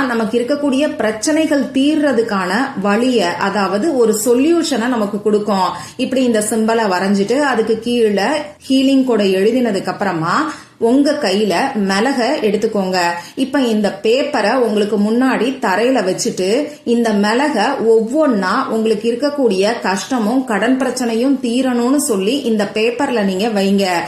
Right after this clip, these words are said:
இப்படி எட்டு மிளகையும் இந்த பேப்பர்ல வச்சதுக்கு அப்புறம் இந்த பேப்பரை மடிச்சு திரும்பியும் உங்க இடது கையில வச்சு வலது கையால மூடிக்கிட்டு இன்னொரு முறை உங்களுக்கு இருக்கக்கூடிய கஷ்டமும் கடன் பிரச்சனையும் தீரணும்னு சொல்லி மனசு உருகி பிரார்த்தனை செஞ்சுக்கோங்க.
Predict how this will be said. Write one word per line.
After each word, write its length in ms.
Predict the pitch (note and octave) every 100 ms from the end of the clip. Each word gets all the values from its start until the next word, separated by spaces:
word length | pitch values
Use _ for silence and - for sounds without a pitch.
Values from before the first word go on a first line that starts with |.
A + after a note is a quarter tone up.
| - - _ _ _ _ _ _ _ _ _ _
இப்படி 420 | - C4 C4 A#3+ G#3
எட்டு 340 | A3 A3 E4
மிளகையும் 800 | C#4+ A3+ B3 C4 G#3+ F#3+ B3+ C#4+
இந்த 200 | B3+ G#3+
பேப்பர்ல 460 | A3 A3+ A#3 B3+ A#3
வச்சதுக்கு 400 | F#3 - A#3+ A#3
அப்புறம் 500 | G#3 - F#3 C4 D4+
இந்த 260 | A3+ A#3 A#3
பேப்பரை 440 | G#3 G#3 A3+ A#3+ G3
மடிச்சு 420 | F3+ G#3 A3 A3 D#4+ -
திரும்பியும் 540 | C4 C4 B3+ A#3+ D4+
உங்க 240 | D4 A#3+ G#3
இடது 300 | F#3+ G3+ A#3+
கையில 320 | B3+ A#3 A3
வச்சு 380 | G3 - C#4+ C#4+
வலது 320 | F#3+ G3+ A3
கையால 420 | A3+ G#3+ G#3 A3
மூடிக்கிட்டு 680 | G#3+ G3+ G#3 G#3 G3 B3+ D#4+
இன்னொரு 440 | A3+ A3+ C4+ C#4+ A3
முறை 240 | G3 A#3 D4+
உங்களுக்கு 420 | A3 G#3 G3+ G#3
இருக்கக்கூடிய 540 | G3+ A#3+ B3 A3+ G3+
கஷ்டமும் 640 | G3+ F#3 - A3+ G3+ C#4+ E4+ - -
கடன் 340 | A3 A3 B3+
பிரச்சனையும் 580 | C4 A#3 B3 A3+ B3 C4
தீரணும்னு 560 | A#3 A3 A#3 A3 B3 C#4+
சொல்லி 360 | C#4 G3 G#3
மனசு 520 | C#4 G3+ F#3+ B3 C4+ A#3
உருகி 300 | F#3 F#3+ D4
பிரார்த்தனை 580 | A#3 F#3+ G3 G3 F#3+ A#3+
செஞ்சுக்கோங்க. 640 | B3 F#3 F#3+ G3+ F#3+ F3